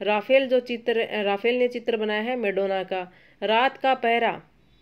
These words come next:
रात का पहरा चित्र बनाया है रेम-, रेम्ब्रा ने। रात का पहरा ये चित्र किसने बनाया है? रेम्ब्रा ने। और कहाँ के हैं रेम्ब्रा? हॉलैंड के हैं। नेक्स्ट है गोल मेहराबों, गुम्बदों, स्तंभों,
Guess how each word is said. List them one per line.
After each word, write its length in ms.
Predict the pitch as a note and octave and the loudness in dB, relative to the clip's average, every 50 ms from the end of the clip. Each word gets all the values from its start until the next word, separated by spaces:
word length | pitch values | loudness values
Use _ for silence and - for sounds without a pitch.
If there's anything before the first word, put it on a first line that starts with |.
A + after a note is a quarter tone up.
| _ _ _ _ _ _ _ _ - | _ _ _ _ _ _ _ _ -4
रात 300 | G3+ G#3+ A3+ B3 C4 B3+ | 0 0 2 0 0 -2
का 140 | - C4+ B3+ | -2 -2 0
पहरा 360 | B3 B3 A#3+ A#3+ A#3+ A#3+ A#3+ | 2 2 2 4 4 4 2
चित्र 340 | A#3 A#3 A#3 A3 - A#3 A3+ | 0 -2 -4 -2 -2 0 0
बनाया 240 | G#3+ A3 A3 A3 A3 | 0 0 -2 -2 0
है 220 | A3+ A#3+ A#3+ G#3+ | 0 0 0 2
रेम-, 320 | G#3 G3+ G3+ G3+ G3 F#3 F#3 G3+ G#3 G#3 G#3 G3+ G3 | 2 0 0 0 -2 -4 -6 -4 -2 0 2 2 2
रेम्ब्रा 440 | G3 G#3 G#3 G#3+ G#3 A3 A3 A#3 A#3+ | 4 2 2 2 2 0 0 2 2
ने। 280 | A#3 A#3+ B3+ B3+ B3 B3 - - - _ - - | 2 2 2 0 0 -4 -8 -14 -20 _ -6 -2
रात 300 | G3+ G3+ G#3 A3+ A3 - | 0 0 0 0 -2 -4
का 240 | - A#3+ A#3+ B3+ | -4 -4 -2 -2
पहरा 560 | B3+ B3+ - - G3+ G3+ G3+ F#3+ F3 D#3 E3 E3 _ _ _ - | -4 -4 -2 -2 -2 0 0 0 0 0 -2 -8 _ _ _ -6
ये 120 | G3+ G#3+ | -4 -4
चित्र 280 | G#3+ G#3+ A#3 A3+ A#3 A#3 | -4 -4 -4 -4 -4 -4
किसने 240 | A3+ A3 A#3 A#3 | -4 -4 -4 -2
बनाया 320 | A#3 A3+ A#3 A3+ A3+ A3+ B3 | -2 -2 -2 -2 -2 0 -2
है? 180 | C#4 C#4+ B3+ | -2 -2 -2
रेम्ब्रा 440 | A#3+ G3+ G3+ G#3 G3+ G3+ G#3+ A3 A3 | 0 0 0 0 0 0 -2 -2 -2
ने। 180 | A3+ A3+ A#3+ A#3 | 0 0 -2 -2
और 240 | - - - G3+ G3 | -2 -4 -6 -8 -6
कहाँ 300 | G3 - G3+ G3+ G#3 G#3+ | -6 -6 -6 -4 -4 -4
के 120 | G#3 A#3+ | -2 -2
हैं 240 | A#3 A#3 A#3+ A#3+ A#3 | -2 -2 -2 -2 -2
रेम्ब्रा? 440 | A3 A3+ A3+ A3 G#3+ A3+ B3+ C#4 C#4+ - - | -2 -2 -2 -2 -2 -2 -4 -4 -4 -2 -2
हॉलैंड 440 | G#3 G3 F#3+ G3 F#3+ F#3+ F#3 F#3 | 0 0 0 0 0 -2 -2 -4
के 120 | F3+ F#3 F3+ | -4 -4 -4
हैं। 220 | F3 E3+ E3+ F#3 - - - - - _ _ _ - | -4 -6 -8 -12 -16 -20 -20 -20 -20 _ _ _ -6
नेक्स्ट 340 | G3+ G#3 A3+ B3+ B3+ - - | 0 2 2 2 2 2 0
है 180 | C4 C4 B3+ A3+ | 2 2 2 0
गोल 260 | G3+ G#3 G#3+ A#3 A#3+ | 2 2 2 2 2
मेहराबों, 640 | A#3 A#3 A3+ A#3 A#3 A#3 A#3 A3+ G#3+ A#3 A#3 A#3 G#3+ | 0 -2 -2 0 2 2 2 2 4 4 2 4 2
गुम्बदों, 640 | G3 G3 G3 G#3 G#3 A3 G#3+ G3+ A#3 A#3+ A3+ F#3 | 0 -2 -2 -2 -2 -2 0 2 2 2 2 0
स्तंभों, 540 | A3 - - - G#3+ G#3+ A3 G#3 G#3 F#3+ E3+ | -2 -6 -6 -4 -4 -2 2 2 2 2 0